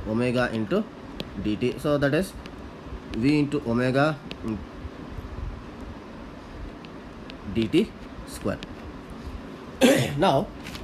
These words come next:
now what I'll do is, I'll c-, see, as this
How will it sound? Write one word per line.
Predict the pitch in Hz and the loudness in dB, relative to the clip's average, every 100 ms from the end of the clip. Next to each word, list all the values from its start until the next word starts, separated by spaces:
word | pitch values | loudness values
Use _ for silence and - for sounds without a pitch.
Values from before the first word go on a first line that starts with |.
| - - - - | -10 -10 -12 -2
now | 135 131 | 2 4
what | 156 | 6
I'll | 180 | 4
do | 156 | 4
is, | 127 208 - - - - - | 2 -2 -6 -10 -10 -10 0
I'll | 147 160 | 4 4
c-, | - - - | 2 -8 -8
see, | 156 196 120 - - | 4 6 6 2 6
as | 156 202 185 - | 8 10 8 4
this | 139 156 160 | 2 2 4